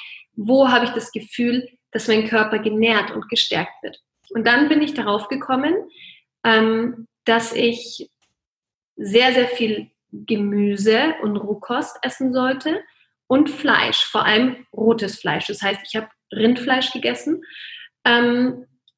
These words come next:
und habe sehr viel Salat gegessen, habe, ähm, damals tatsächlich sehr wenig warm gegessen und das Ganze hat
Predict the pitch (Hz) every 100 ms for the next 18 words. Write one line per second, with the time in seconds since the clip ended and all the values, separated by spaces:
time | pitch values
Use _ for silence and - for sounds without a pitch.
0 | _ 240 226 233 226 220 214 233 208 190
1 | 175 185 - 226 233 240 294 381 - _
2 | _ - - 233 233 233 - 226 233 226
3 | 233 233 - 214 220 254 285 294 - -
4 | - 247 247 247 254 240 214 185 233 247
5 | 220 214 202 202 - 196 202 190 208 226
6 | 233 240 - 320 - _ _ - - -
7 | - - _ _ _ _ _ _ _ 269
8 | 269 277 233 214 220 262 226 - - -